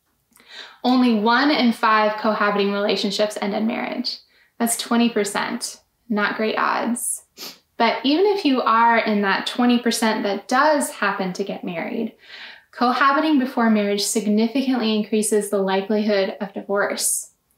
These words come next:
Statistics show that women who cohabit multiple times before marrying divorce more than twice as frequently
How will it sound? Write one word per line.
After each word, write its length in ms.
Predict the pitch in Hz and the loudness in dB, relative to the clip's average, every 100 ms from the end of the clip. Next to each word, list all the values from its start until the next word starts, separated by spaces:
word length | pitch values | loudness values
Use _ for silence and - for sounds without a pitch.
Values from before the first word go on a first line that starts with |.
| _ _ _ _ _ | _ _ _ _ _
Statistics 580 | - 240 240 262 262 262 | -4 -2 0 0 0 0
show 200 | - 226 | 0 0
that 120 | 220 | 2
women 240 | 214 220 214 | 0 0 0
who 140 | 220 | -2
cohabit 540 | - 233 220 214 208 | 0 -2 0 0 0
multiple 400 | 214 226 233 240 | 0 0 0 -4
times 360 | 226 - 220 226 | -4 -2 0 0
before 320 | 220 202 208 | -2 -2 -2
marrying 420 | 196 190 190 202 | 0 0 -2 0
divorce 460 | 208 202 208 208 - | 0 0 0 -2 -2
more 160 | 214 214 | 0 0
than 160 | 208 | 0
twice 500 | 202 - 208 220 220 | -4 -2 0 0 0
as 160 | 240 - | -4 -2
frequently 720 | - 208 220 190 180 214 220 | -2 0 0 -2 -4 -6 -8